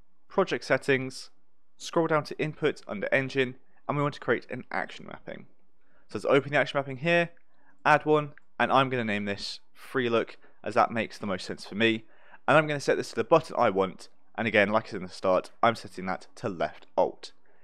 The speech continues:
However, you could of course set this to whatever button you like.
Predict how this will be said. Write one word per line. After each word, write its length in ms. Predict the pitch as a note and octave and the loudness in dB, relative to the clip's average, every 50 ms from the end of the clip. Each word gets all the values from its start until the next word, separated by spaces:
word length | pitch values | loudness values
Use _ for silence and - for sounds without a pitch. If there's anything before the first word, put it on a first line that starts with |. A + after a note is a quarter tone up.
| - - | -20 -2
However, 320 | - C3+ B2 B2 A#2 B2 A#2+ | 6 8 8 8 8 6 2
you 140 | F#2 A2 | 2 0
could 140 | A#2 - A#2+ | -6 -8 -8
of 100 | A2 - | -8 -8
course 320 | - - C#3 C3 B2 - - - | 0 2 2 2 2 0 -8 -14
set 260 | - - - A#2+ - | -8 0 0 0 0
this 140 | A2+ - - | 0 -6 -6
to 100 | - A#2 | -10 -8
whatever 520 | F#2+ A2 A#2 A#2+ B2 B2 A2 A#2+ A#2 A#2 | 0 2 2 4 4 4 4 4 2 2
button 480 | - - - F#2+ - - G#2 F#2 E2+ - - - | 0 -4 -6 -6 -4 -6 -8 -8 -8 -12 -14 -16
you 80 | D2+ | -16
like. 500 | C#2+ C2+ - E2+ - - - - - - | -12 -4 -4 -4 -4 -4 -10 -18 -20 -20